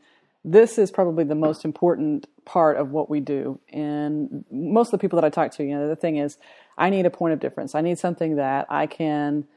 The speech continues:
do that actually makes me a living and makes me valuable to my clients so that they stay with me.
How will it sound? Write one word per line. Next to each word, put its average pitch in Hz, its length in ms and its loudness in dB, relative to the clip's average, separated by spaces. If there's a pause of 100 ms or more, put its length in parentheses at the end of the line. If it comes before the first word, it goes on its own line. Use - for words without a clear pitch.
(180)
do 160 440 2
that 151 160 2
actually 147 320 -2
makes 156 320 -4
me 180 60 -2
a 170 60 0
living 143 460 0 (300)
and 143 480 -2
makes 151 260 -4
me 151 120 -2
valuable 151 380 -2
to - 120 -12
my - 80 -6
clients 202 500 -2
so 151 120 0
that 143 100 -6
they 147 100 -4
stay 208 280 0
with 190 200 -2
me. 151 340 -2